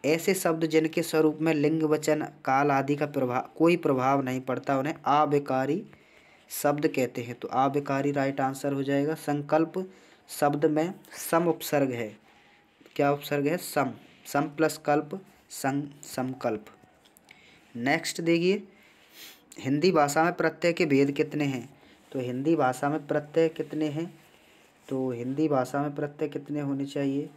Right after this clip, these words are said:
कमेंट में बताइए। महा प्लस ऋषि क्या हो जाएगा? मह-, महर्षि हो जाएगा, महर्षि हो जाएगा,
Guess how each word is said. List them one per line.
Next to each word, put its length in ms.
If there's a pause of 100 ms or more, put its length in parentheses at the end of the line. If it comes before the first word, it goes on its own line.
कमेंट 360
में 100
बताइए। 400 (680)
महा 340
प्लस 340
ऋषि 320
क्या 200
हो 140
जाएगा? 300
मह-, 340
महर्षि 640
हो 100
जाएगा, 400 (1200)
महर्षि 580
हो 120
जाएगा, 400